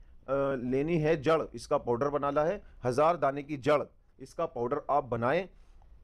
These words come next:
और दोस्तों, जब ये आपका जो है भस्म आपकी हो गई, अ, चार, दो, दो और दो,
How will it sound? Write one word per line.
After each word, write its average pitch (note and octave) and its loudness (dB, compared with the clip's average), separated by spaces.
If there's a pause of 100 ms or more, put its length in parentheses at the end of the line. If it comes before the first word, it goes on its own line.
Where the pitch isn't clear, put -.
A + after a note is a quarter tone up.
(500)
और F3 6
दोस्तों, E3 0
जब E3+ -2
ये F3+ -2
आपका E3 2
जो D#3 -4
है E3 -2
भस्म D3+ -6
आपकी C#3 0
हो B2 2
गई, F3 4
अ, F3 -10 (760)
चार, C#3 4
दो, C3 0
दो B2+ -2
और D3+ 0
दो, C#3+ 0